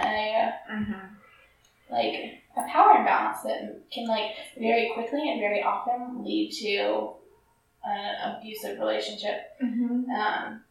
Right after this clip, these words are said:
Speaker 1: even if you don't maybe consider the initial, uh, relationship happening abuse.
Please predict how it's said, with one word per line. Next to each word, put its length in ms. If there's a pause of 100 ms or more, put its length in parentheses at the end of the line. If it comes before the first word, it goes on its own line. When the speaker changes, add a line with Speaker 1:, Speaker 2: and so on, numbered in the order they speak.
(120)
Speaker 1:
even 180
if 80
you 120
don't 360
maybe 300
consider 420
the 120
initial, 640 (420)
uh, 140
relationship 480
happening 600 (640)
abuse. 600